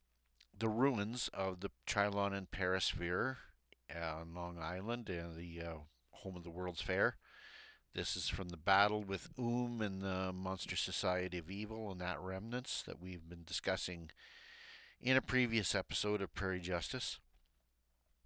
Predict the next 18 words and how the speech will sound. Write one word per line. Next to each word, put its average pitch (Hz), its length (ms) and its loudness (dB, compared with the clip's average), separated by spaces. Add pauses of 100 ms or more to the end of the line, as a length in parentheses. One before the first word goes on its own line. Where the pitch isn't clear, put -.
(1400)
And 135 400 10
this 135 160 6
is 127 80 2
sort 143 240 8
of 135 100 8
a 113 320 10
reunited 131 800 6
and 107 160 4
it 98 80 -4
feels 117 260 0
so 110 240 6
good 98 320 2
kind 92 240 0
of 87 80 -2
a 85 60 -6
page 120 600 4
because, 98 640 2
uh, 90 380 6